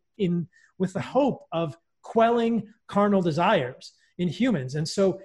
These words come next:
it's a very effective way to completely destroy your hormonal balance by eating processed plant foods.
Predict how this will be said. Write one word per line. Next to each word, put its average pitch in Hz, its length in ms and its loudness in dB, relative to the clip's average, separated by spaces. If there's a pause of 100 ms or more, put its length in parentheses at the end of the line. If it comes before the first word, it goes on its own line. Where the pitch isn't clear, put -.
(140)
it's - 120 -8
a 214 40 0
very 277 360 4
effective 202 420 -2
way 180 300 0
to - 120 -12
completely 190 420 -2
destroy 170 440 -2
your 156 220 0
hormonal 160 560 0
balance 160 540 -4 (240)
by 175 120 0
eating 208 440 2
processed 185 680 -2
plant 214 260 2
foods. 127 460 -8